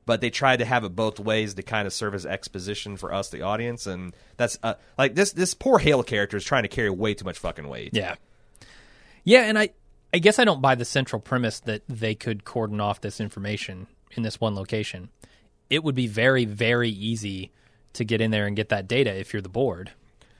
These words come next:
Speaker 1: Well, but it'd also be very, very easy if you're god of this park to deliberately engineer safeguards against that. I, I look,
Speaker 2: Look,
Speaker 1: I get
Speaker 2: look,
Speaker 1: information
Speaker 2: man.
Speaker 1: wants to be free.
Speaker 2: No, no, no,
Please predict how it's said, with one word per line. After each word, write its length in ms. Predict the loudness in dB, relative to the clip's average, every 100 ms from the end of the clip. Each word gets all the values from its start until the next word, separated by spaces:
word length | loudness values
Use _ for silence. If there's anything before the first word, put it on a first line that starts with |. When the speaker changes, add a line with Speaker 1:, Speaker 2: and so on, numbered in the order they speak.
| _ _ 0
Speaker 1:
Well, 180 | 2 4
but 80 | 4
it'd 60 |
also 220 | 4 4 -2
be 80 |
very, 280 | -2 0 0
very 260 | 0 -2 -2
easy 280 | -4 -4 -6
if 80 |
you're 100 | -6
god 400 | -6 -2 2 2
of 80 | -2
this 160 | -6 -6
park 360 | -2 0 0
to 360 | -6 -8 -6 -8 -14 -20 -6
deliberately 580 | -4 -2 -2 -4 -4
engineer 540 | -6 -8 -8 -4 -4 -4
safeguards 540 | -4 -6 -4 -4 -4
against 320 | -8 -8 -8
that. 280 | -10 -10 -12 -16 -2
I, 180 | 4 6
I 120 | 6
look, 120 | 8 8
Speaker 2:
Look, 80 | 10
Speaker 1:
I 100 | 8
get 140 | 10
Speaker 2:
look, 100 | 8
Speaker 1:
information 500 | 10 10 10 10 8
Speaker 2:
man. 20 | 4
Speaker 1:
wants 220 | 4 2
to 60 | 0
be 120 | -2
free. 600 | 2 4 6 6 4 8
Speaker 2:
No, 160 | 10 10
no, 80 |
no, 160 | 10 8